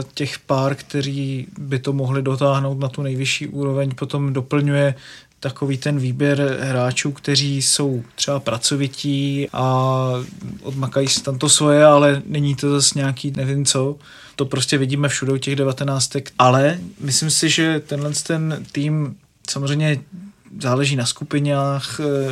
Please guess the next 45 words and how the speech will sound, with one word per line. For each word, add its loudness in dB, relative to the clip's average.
eh, -8
je -6
to -6
prostě -10
teprve -6
první -2
fáze, 2
potom -4
koho 2
budou 2
mít 0
v -2
druhé 4
fázi, -2
koho 4
budou 2
mít 0
ve 0
skupině 0
na 0
Euro, 0
takže 2
těžko -4
předvídat, 0
ale 4
myslím 4
si, 2
že 4
minimálně 4
na 4
to 0
Euro 4
by 2
se 2
dostat 0
mohli, 2
protože 0
když -2
se 4
podíváme 2
na 0
ty 2
hráče, 2
tam -2
Grajciar, 2